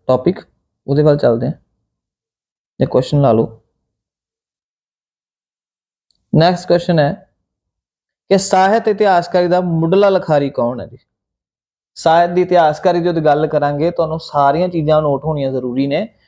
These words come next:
ਠੀਕ ਹੈ? ਰੱਟਾ ਨਹੀਂ ਮਾਰਨਾ, ਪਰ ਤੁਸੀਂ chronological order ਦੇ according ਤੁਸੀਂ ਚੈੱਕ ਕਰੋ, ਠੀਕ ਹੈ ਜੀ? ਇੱਕ chronological order ਬਣਾ ਲਓ।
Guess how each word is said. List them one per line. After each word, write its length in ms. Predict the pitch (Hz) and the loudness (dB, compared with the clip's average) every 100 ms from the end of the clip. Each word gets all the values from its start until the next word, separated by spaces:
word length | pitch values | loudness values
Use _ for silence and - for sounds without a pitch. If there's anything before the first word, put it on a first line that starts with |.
| _ _ _ | _ _ _
ਠੀਕ 180 | - 175 | -2 2
ਹੈ? 60 | 175 | 2
ਰੱਟਾ 340 | 151 156 165 | 2 0 0
ਨਹੀਂ 120 | 185 | 2
ਮਾਰਨਾ, 380 | 175 151 147 175 | 2 2 2 0
ਪਰ 200 | 175 170 | 0 0
ਤੁਸੀਂ 400 | 165 143 165 190 | -2 -4 -2 -4
chronological 1040 | - _ - 170 180 180 165 156 175 190 - 151 | -8 _ -2 2 4 4 4 0 0 0 2 0
order 220 | 147 156 | 0 0
ਦੇ 140 | 156 | 0
according 480 | 156 143 120 131 175 | 0 0 -2 -2 -6
ਤੁਸੀਂ 320 | 160 139 147 - _ _ _ | -8 -4 -4 -6 _ _ _
ਚੈੱਕ 240 | 156 151 | -4 -2
ਕਰੋ, 180 | - 120 - _ _ _ _ | 0 -2 -2 _ _ _ _
ਠੀਕ 200 | 135 190 | -4 -2
ਹੈ 40 | |
ਜੀ? 140 | 185 - | -2 -2
ਇੱਕ 260 | 156 156 | -4 0
chronological 760 | 160 160 170 170 165 170 175 160 | 2 4 4 2 2 0 2 2
order 140 | 160 | 2
ਬਣਾ 220 | 165 170 | 2 2
ਲਓ। 260 | 135 175 - | 2 0 -4